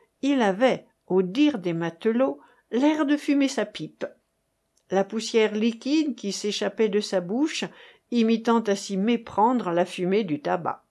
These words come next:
La baleine, prise alors d'un accès de fureur, devint un animal des plus redoutables.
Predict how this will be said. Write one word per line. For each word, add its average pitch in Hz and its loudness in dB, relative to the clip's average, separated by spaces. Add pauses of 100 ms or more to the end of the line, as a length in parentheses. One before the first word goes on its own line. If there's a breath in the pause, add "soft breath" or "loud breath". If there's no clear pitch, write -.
(1000)
La 202 2
baleine, 156 0 (480 loud breath)
prise 240 -2
alors 233 4
d'un 190 0
accès 247 -2
de 143 -10
fureur, 226 0 (340 loud breath)
devint 277 2
un 202 2
animal 214 2
des 165 -2
plus 226 -2
redoutables. 180 -2